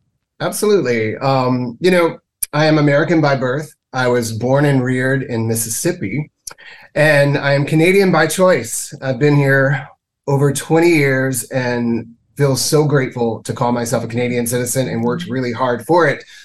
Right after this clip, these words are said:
So that's sort of where my journey started. I graduated in foreign languages, uh, French and Spanish, and international business, and I got a degree, um, in international business because I wanted to, to work abroad and use my language skills. But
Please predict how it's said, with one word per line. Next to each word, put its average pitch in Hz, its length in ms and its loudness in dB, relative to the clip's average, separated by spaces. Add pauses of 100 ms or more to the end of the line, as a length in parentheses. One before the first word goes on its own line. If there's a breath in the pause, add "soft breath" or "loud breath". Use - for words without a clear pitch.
(140)
So 165 120 -4
that's 226 240 0
sort 202 240 4
of 190 140 2
where 156 180 4
my 139 180 0
journey 127 360 -4
started. 110 680 -4
I 127 120 -2
graduated 131 760 0
in 120 640 -2
foreign 139 280 2
languages, 139 760 -2 (340 loud breath)
uh, 113 300 -2
French 151 260 0
and 135 120 2
Spanish, 156 420 0
and 117 100 -2
international 165 520 2
business, 131 640 -2
and 131 240 0
I 131 160 -2
got 139 200 0
a 135 80 0
degree, 147 720 0 (420 loud breath)
um, 131 760 2 (840)
in 156 160 2
international 165 480 2
business 147 340 0
because 135 320 0
I 131 80 2
wanted 135 460 0
to, 127 520 -2
to 139 140 0
work 131 220 0
abroad 135 520 2
and 110 140 -2
use 120 140 -4
my 123 100 0
language 131 380 0
skills. 113 480 -4
But 127 320 -2